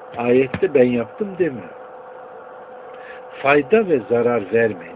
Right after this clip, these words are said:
kendisini koruyamayanlara hala tapacak mısınız? Bu ne demek? Kırdığı onlara bir şeyi yakalatmıyor.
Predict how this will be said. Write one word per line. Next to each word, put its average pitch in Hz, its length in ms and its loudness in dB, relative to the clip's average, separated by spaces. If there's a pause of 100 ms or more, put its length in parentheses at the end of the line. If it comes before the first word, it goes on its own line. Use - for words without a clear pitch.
kendisini 131 640 -4 (160)
koruyamayanlara 117 1040 0 (600)
hala 190 560 6 (300)
tapacak 226 500 2
mısınız? - 540 -14 (560)
Bu 180 60 4
ne 262 140 8
demek? 247 420 6 (1200)
Kırdığı 196 800 8 (100)
onlara 240 600 10 (380)
bir 202 140 8
şeyi 240 380 8
yakalatmıyor. 160 880 8